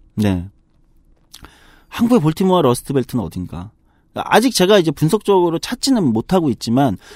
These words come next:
저는 이미 존재하고 있는 것은 아닌가. 어, 그리고 그 고향을,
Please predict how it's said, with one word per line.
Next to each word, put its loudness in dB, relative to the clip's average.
저는 2
이미 0
존재하고 0
있는 0
것은 -6
아닌가. -12
어, -2
그리고 2
그 0
고향을, 4